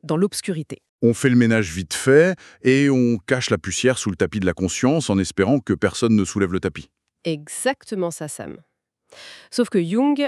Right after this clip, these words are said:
Speaker 1: affirme qu'on ne peut absolument pas devenir un être psychologiquement sain et complet si l'on passe sa vie entière à fuir la moitié de soi-même.
Speaker 2: C'est épuisant de fuir en plus.
Speaker 1: Très épuisant. Et tôt ou tard, souvent lors d'une fameuse crise de milieu de vie, d'un deuil grave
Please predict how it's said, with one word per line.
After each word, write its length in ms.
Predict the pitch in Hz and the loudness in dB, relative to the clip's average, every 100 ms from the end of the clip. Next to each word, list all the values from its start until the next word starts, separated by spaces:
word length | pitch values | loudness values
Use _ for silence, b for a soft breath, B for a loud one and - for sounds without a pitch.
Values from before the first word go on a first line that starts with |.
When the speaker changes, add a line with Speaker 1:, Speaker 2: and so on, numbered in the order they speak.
| - | -4
Speaker 1:
affirme 320 | 185 - 269 | -6 -2 -4
qu'on 140 | 226 196 | -2 -2
ne 80 | |
peut 160 | 180 202 - | -2 -6 -8
absolument 500 | - - 262 262 247 | -10 -4 0 0 0
pas 140 | 269 | -2
devenir 420 | 214 196 202 214 | -4 -2 -2 0
un 160 | 185 170 | 0 0
être 240 | 165 - | -2 -4
psychologiquement 920 | 139 - - 254 220 190 170 175 160 | -10 -10 -8 -4 -2 -2 -2 -2 -2
sain 380 | 147 - 202 190 - | -2 -4 -2 -2 -4
et 80 | 127 | -14
complet 600 | - 147 - 156 214 311 B B B | -6 -6 -4 -6 -6 -8 B B B
si 180 | - 247 | -6 0
l'on 140 | 226 | 2
passe 200 | 208 190 - | 2 -4 -2
sa 180 | 170 | -6
vie 220 | 143 151 208 | -6 -2 -2
entière 520 | 180 - 208 233 233 | -2 -4 -2 -2 -2
à 100 | 175 | -6
fuir 340 | 170 - 269 262 | -6 -4 -2 0
la 120 | 190 | 0
moitié 400 | 185 196 - 233 | 0 0 -2 -8
de 40 | |
soi-même. 460 | - 180 156 127 135 - B B B | -6 -2 -2 -4 -8 -16 B B B
Speaker 2:
C'est 180 | - 104 | 0 0
épuisant 460 | 98 - 120 156 156 | 0 -2 0 0 0
de 100 | 113 | -2
fuir 340 | - 117 78 | -2 -2 0
en 100 | 80 | -2
plus. 400 | - 76 - - - | -4 -8 -10 -14 -10
Speaker 1:
Très 300 | - 233 180 | -4 -4 -4
épuisant. 440 | 156 - 131 - _ _ B B B B B | -10 -12 -14 -16 _ _ B B B B B
Et 120 | 180 | -2
tôt 220 | 170 262 226 | 2 2 0
ou 100 | 180 | -2
tard, 380 | 175 202 233 | 0 0 -2
souvent 560 | - 240 202 208 208 196 | -6 -6 -2 2 2 4
lors 240 | 170 175 | 2 0
d'une 320 | 160 165 147 139 | -2 -4 -4 -4
fameuse 400 | 156 147 147 - | -4 -4 -4 -8
crise 320 | - 180 156 | -10 -8 -6
de 100 | 151 | -4
milieu 280 | 143 139 135 | -2 -4 -6
de 80 | 135 | -8
vie, 420 | 135 147 180 196 | -8 -6 -6 -2
d'un 160 | 147 | 0
deuil 260 | 139 143 143 | 0 -2 -2
grave 520 | 143 131 131 160 185 | -4 -4 -2 -2 -4